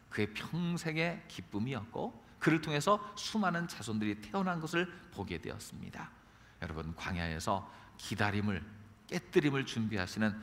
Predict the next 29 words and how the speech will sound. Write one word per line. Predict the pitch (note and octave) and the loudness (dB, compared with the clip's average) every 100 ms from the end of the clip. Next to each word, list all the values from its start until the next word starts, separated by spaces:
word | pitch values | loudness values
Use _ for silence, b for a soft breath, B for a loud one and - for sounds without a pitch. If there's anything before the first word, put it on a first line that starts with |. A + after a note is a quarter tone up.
| B | B
저와 | - F#2 | 0 2
여러분 | E2+ E2+ | 2 0
되시길 | E2 - E2+ D#2+ | -2 -2 -2 0
주의 | - E2+ | 2 2
이름으로 | E2 D#2+ | 0 -4
축원합니다. | D#2+ - E2 E2 D#2+ E2 F#2+ F#2 F#2+ B B B - | -6 -4 -2 -2 -2 -2 -2 -2 -4 B B B 0
무엇보다 | G#2+ G#2+ G#2+ | 2 4 4
이 | G2+ | 4
광야 | - F#2+ G2+ G#2 | -2 -2 0 0
기간이요, | A2+ A2 A#2 A2+ B2 A3 - B B B | -2 -2 0 0 0 -2 -8 B B B
목양의 | F#2+ G#2+ C#3 C#3 C#3+ | -6 0 0 0 -2
훈련지였던 | - A3+ G#3 F3+ C#3 A#2 - - | -4 -4 -2 -2 -2 -4 -4 -4
것을 | G2 - | -4 -4
보게 | - G2+ G2+ | -10 -10 -12
돼요. | - - - - - - B B B B B - | -10 -12 -12 -14 -16 -20 B B B B B 0
광야에서 | B2 C3 C3+ B2 A#2+ | 4 6 6 6 2
유일하게 | G2+ A2 G#2 G2 | 2 4 2 2
할 | G2 | -2
수 | - | -4
있는 | F#2+ F2 E2 | -2 -2 -2
일이 | E2+ | -2
목축인데, | F#2 F#2 - D3 C3 F#2+ A2+ B3 - B B - | -4 -6 -8 -6 -4 -2 -2 -2 -8 B B -8
풀을 | - B3 B3 - | -2 0 0 2
있는 | A#2+ C3+ B2+ | 0 0 0
곳으로 | A#2 A2+ D3 C#3 - | 0 0 2 2 0
이동하며 | C3 D#3 E3+ C3+ A2+ A2+ | -4 0 0 0 -2 -2
다닙니다. | - E2+ D#2 E2 G2+ - - - B | -4 -6 -6 -10 -10 -12 -14 -20 B
머물지는 | - A#2 F3+ F#3 E3 | -2 0 0 0 -4
못해도 | C3 - D3 G#3 | -4 -2 0 0